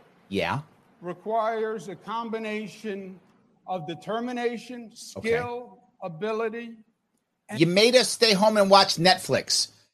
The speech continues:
Speaker 1: It didn't require any of those things. It just required a Netflix passcode, which you probably got from your friend,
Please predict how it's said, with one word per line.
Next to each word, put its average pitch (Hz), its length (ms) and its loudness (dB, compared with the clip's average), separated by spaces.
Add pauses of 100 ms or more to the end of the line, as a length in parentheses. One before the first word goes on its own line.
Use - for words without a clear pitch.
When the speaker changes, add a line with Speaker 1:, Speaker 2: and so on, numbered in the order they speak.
(140)
Speaker 1:
It 170 220 4
didn't 196 240 8
require 202 460 10
any 185 200 6
of 143 120 6
those 117 260 2
things. 110 420 -4 (280)
It 143 80 -2
just 175 240 4
required 180 400 6
a 147 80 6
Netflix 180 400 0
passcode, 170 480 4
which 143 140 0
you - 60 -8
probably 156 240 6
got 156 180 6
from 156 120 -8
your 156 80 -2
friend, 120 360 2